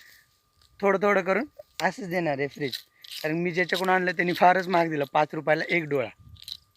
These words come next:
एक डोळा म्हणजे एवढीच गोष्ट त्यांनी पाच रुपयाला दिली, जे आपण फुकटच देऊ सगळ्यांना. चालतंय, आता बाकीचं जेवढं राहिलं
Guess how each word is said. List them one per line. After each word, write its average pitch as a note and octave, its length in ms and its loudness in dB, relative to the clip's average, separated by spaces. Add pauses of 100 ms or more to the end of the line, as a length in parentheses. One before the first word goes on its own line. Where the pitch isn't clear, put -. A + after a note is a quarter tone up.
(580)
एक D#3+ 180 -8
डोळा F3+ 180 -2
म्हणजे F#3+ 320 -4 (840)
एवढीच F3 300 -2
गोष्ट D#3 220 -10
त्यांनी D3 260 -6
पाच D3+ 280 0
रुपयाला C#3+ 280 0
दिली, C#3+ 180 -4 (380)
जे C#3+ 80 0
आपण C#3+ 280 -2 (140)
फुकटच E3+ 400 -4
देऊ D3 120 -2
सगळ्यांना. A#2+ 440 -6 (2250)
चालतंय, G3 280 8
आता F#3+ 100 8
बाकीचं F3+ 360 4
जेवढं F#3+ 320 4
राहिलं F3 240 4